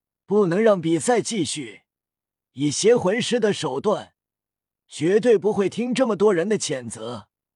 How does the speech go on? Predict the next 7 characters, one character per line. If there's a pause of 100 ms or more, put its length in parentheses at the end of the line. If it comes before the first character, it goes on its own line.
(300)
肯
定
会
继
续
杀
人。